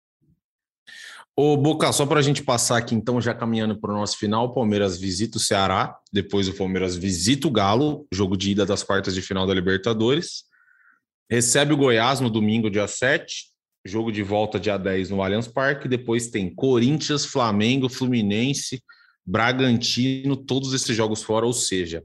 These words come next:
a sequência do Palmeiras é pancada, né, Boca? E se o Palmeiras, vamos, se o Palmeiras passar aqui bem dessa sequência, ó,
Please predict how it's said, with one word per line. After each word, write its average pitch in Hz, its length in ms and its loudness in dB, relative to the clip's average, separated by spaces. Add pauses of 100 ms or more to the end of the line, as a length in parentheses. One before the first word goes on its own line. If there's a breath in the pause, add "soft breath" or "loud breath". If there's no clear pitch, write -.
(140)
a - 80 -6
sequência - 540 0
do 110 80 2
Palmeiras 104 400 2
é 120 60 2
pancada, 147 560 0
né, 110 100 2
Boca? 101 320 -2 (500 soft breath)
E 101 60 -2
se 95 120 0
o 123 40 0
Palmeiras, 143 440 4
vamos, 143 360 0
se - 60 -10
o - 40 -20
Palmeiras 135 500 2
passar 135 400 2
aqui 123 180 -2
bem 117 220 2
dessa 113 180 -2
sequência, 104 600 -2
ó, 87 80 -4